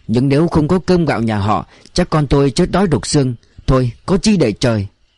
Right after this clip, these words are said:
Cha dẫn Phi tới quán cơm ven lộ, ngắm con trai nhai miếng thịt trâu dai nhách, cha ứa nước mắt. Đám xe gỏng về An Thành, chị hai đã dẫn út à vào Hà Lam,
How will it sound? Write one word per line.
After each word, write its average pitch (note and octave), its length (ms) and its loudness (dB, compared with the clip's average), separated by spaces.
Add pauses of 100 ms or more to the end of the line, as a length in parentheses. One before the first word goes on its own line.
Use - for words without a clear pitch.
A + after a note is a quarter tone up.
(1000)
Cha B2+ 120 0
dẫn D#3 200 0
Phi C#3 220 2
tới B2+ 160 -2
quán D#3 200 -2
cơm C3+ 260 0
ven C3+ 180 0
lộ, G#2+ 240 -2 (240)
ngắm C3 220 -2
con E3 180 0
trai C3+ 280 -2
nhai C3 220 -2
miếng F3+ 180 0
thịt A#2 240 -2
trâu D3 260 2
dai C3+ 220 -2
nhách, D#3 240 -2 (360)
cha A#2+ 200 -2
ứa C#3 220 2
nước F#3 200 0
mắt. F3+ 160 0 (1500)
Đám C3+ 200 -2
xe F3+ 160 0
gỏng A2 320 -2
về G#2+ 160 0
An E3 220 -2
Thành, G2 300 -4 (300)
chị C3+ 140 0
hai C3 220 -2
đã C3 160 -2
dẫn C3+ 180 -2
út F#3+ 220 -2
à A#2 240 -4
vào G#2 240 -2
Hà G#2+ 220 -4
Lam, C#3 320 -2